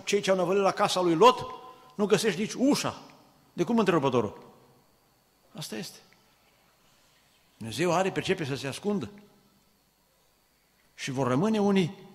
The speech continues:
ignoranți. Cum spuneam, câtă teorie pe evoluție, deși ceva absurd. Adevărul e că și un copil ar putea să râdă de pseudosavanții aceștia.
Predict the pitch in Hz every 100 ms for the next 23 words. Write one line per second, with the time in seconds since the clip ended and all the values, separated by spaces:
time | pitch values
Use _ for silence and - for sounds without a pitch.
0 | - 147 131 135 135 147 147 127 - -
1 | _ - - _ _ _ _ _ _ _
2 | _ _ _ _ _ - 156 - 165 190
3 | 165 208 - - - 202 196 196 233 233
4 | 196 180 180 170 - - _ - 160 175
5 | 202 143 - 165 127 - - _ _ _
6 | _ 196 - 262 220 220 208 - - -
7 | _ _ _ _ - 175 - - 113 -
8 | - _ _ _ _ _ _ _ _ _
9 | _ _ _ _ _ _ 143 175 240 233
10 | 220 - 214 - 214 233 170 131 143 151
11 | 151 160 127 120 123 - - - - 160
12 | 139 123 131 127 120 - 107 110 -